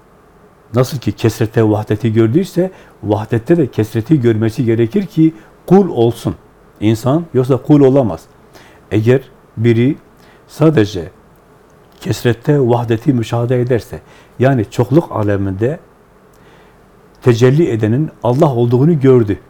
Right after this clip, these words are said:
Hallac gibi "Enel hak" der, hatta her şeye hak der. Ama o gelip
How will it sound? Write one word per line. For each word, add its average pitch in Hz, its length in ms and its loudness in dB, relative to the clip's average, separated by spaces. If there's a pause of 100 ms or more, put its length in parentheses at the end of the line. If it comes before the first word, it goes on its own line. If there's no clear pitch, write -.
(1300)
Hallac 131 420 0
gibi 147 180 -2
"Enel 123 280 -2
hak" 120 320 -2
der, 156 160 2 (500)
hatta 143 240 -4
her 147 100 4
şeye 180 220 -2
hak 151 340 -2
der. 82 120 -12 (840)
Ama 117 160 0
o 143 200 4
gelip 147 260 0